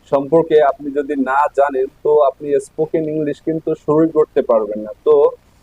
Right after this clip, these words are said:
স্পোকেন ইংলিশে আপনি কথা বলতে গেলে আপনাকে এই বেসিক,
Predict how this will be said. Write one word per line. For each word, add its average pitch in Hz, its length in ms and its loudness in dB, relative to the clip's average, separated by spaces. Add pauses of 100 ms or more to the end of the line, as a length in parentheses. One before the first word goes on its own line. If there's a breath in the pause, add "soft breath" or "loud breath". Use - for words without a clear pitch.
(260)
স্পোকেন 180 440 0
ইংলিশে 170 420 2
আপনি 165 280 -2
কথা 139 320 -2
বলতে 165 360 -4
গেলে 151 280 2
আপনাকে 143 420 -6
এই 147 500 -2
বেসিক, 147 380 -2